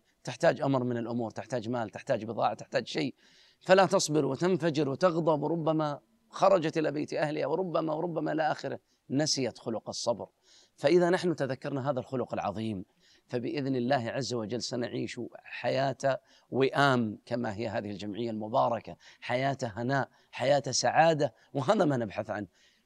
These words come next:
كم مرة <clears throat> يعني هناك بعض القصص التي تذكر أنه الإنسان قد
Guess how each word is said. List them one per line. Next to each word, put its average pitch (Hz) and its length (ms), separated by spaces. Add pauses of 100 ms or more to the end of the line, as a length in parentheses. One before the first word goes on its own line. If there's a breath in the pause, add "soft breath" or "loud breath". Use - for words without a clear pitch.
(120)
كم 220 160
مرة 151 380 (640 soft breath)
<clears throat> - 680
يعني 117 180
هناك 147 240
بعض 143 140
القصص 135 400
التي 117 280
تذكر 123 400 (400 soft breath)
أنه 160 120
الإنسان 175 440
قد 165 340